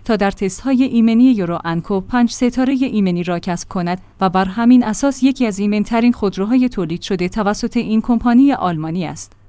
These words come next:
کابین و امکانات. در داخل کابین سبک جدید طراحی‌های مرسدس بنز را داریم که به دیگر مدل‌های این نشان شباهت دارد. المان‌های آبی به کار رفته در کابین نشان از برقی بودن این خودرو دارد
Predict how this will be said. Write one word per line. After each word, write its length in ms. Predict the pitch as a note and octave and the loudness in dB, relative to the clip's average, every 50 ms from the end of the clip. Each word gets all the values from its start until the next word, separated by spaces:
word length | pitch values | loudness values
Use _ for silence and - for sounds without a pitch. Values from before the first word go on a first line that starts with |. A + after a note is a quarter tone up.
| - - | -18 -6
کابین 340 | - C#4 C#4+ C#4+ D#4 D#4+ D4+ C4 | 0 2 2 4 4 4 4 4
و 140 | A#3 G3 - | 4 2 2
امکانات. 600 | F#3+ F3+ E3 - - D#3+ D#3 D3 C3+ - - - - - | 0 -2 -2 -4 -6 -6 -8 -8 -8 -12 -14 -16 -6 0
در 140 | F#3+ G#3 G3+ | 2 2 2
داخل 440 | F#3+ G#3+ A#3 A#3 - B3+ A3+ G#3+ G#3+ | 2 2 0 0 0 0 0 0 -2
کابین 360 | - - A3+ G3+ A#3 B3+ C4 | 0 0 0 2 4 4 2
سبک 340 | C4 - C4+ A3+ F#3+ G3+ F#3+ | 4 2 0 0 0 0 -2
جدید 560 | - G#3 F3+ - G3+ F#3 F3+ G#3+ G3+ A#3+ B3 | -2 -2 -2 0 0 0 0 0 -2 -2 -2
طراحی‌های 680 | B3 - A#3+ G#3+ G#3 A3 G3 A#3+ A3 G#3+ C4+ B3+ A#3+ A3+ | 0 0 0 0 0 0 -2 -2 -2 0 0 2 2 2
مرسدس 540 | G#3 F#3 F3+ F#3 - - A3 G3+ G#3+ - - | 2 2 0 0 0 -2 0 0 -2 -2 0
بنز 280 | A#3+ A#3 A3 - - | 0 0 2 0 0
را 80 | F#3+ F3 | -2 -2
داریم 320 | D#3+ F3+ F3 E3+ F3+ F3+ | -2 -2 -2 -2 -2 -4
که 140 | F3+ - G3 | -2 -2 -2
به 120 | E3 F3+ E3 | 0 -2 -2
دیگر 320 | E3 F3+ D#3+ - G3 G3+ G3+ | -2 -2 -4 -2 -2 -2 -2
مدل‌های 500 | G3+ F#3+ F#3 F#3+ G3+ G3+ A#3+ C4+ A3+ A#3 | -2 0 0 0 0 0 0 0 0 0
این 220 | - - A#3+ A#3+ | 2 4 4 4
نشان 360 | A#3 G#3 G3 - B3 B3 B3+ | 4 4 2 0 0 0 0
شباهت 560 | B3 - - G#3+ F3+ G3 F#3+ F3+ F#3+ D#3+ - - | 0 0 0 0 0 -2 -2 -2 -4 -6 -6 -8
دارد. 400 | C#3 C3+ B2+ A#2+ C3 - - - - - | -10 -10 -10 -10 -12 -14 -16 -12 -4 0
المان‌های 600 | B3+ C4+ C#4+ C#4 C4 B3+ B3 A#3 C#4 D4 C4 C4+ | 2 4 4 4 4 4 2 0 0 -2 -2 -2
آبی 380 | B3 - G3+ G#3 G3 B3 C4+ A#3 | -4 -4 -4 -4 -2 -2 -2 -2
به 120 | G3 F#3 | -4 -4
کار 200 | - - F#3+ D#3+ | -6 -6 -8 -8
رفته 300 | D#3 D3+ D3+ - G3 F3 | -8 -10 -8 -8 -8 -6
در 180 | E3 F#3 F3 E3+ | -6 -6 -8 -8
کابین 440 | - - G#3+ G3+ F#3+ A#3 A#3+ A#3 | -8 -8 -8 -6 -2 0 0 2
نشان 320 | A3 G3+ - - A#3 A3+ A3+ - | 0 0 -2 -4 -6 -6 -6 -6
از 180 | F#3 F#3 - - | -6 -6 -6 -6
برقی 280 | G3 F#3 F#3 G#3+ A3 | -6 -6 -6 -6 -8
بودن 300 | G3 G#3+ A3+ A3 B3+ B3+ | -6 -6 -4 -2 0 0
این 240 | B3+ - - A3 A3 | 0 0 -2 -4 -6
خودرو 360 | G#3 - G3+ E3+ - E3+ E3 | -6 -6 -8 -8 -8 -8 -10
دارد 380 | D#3+ E3+ D3+ D#3 D#3+ E3 - | -8 -10 -10 -10 -10 -10 -12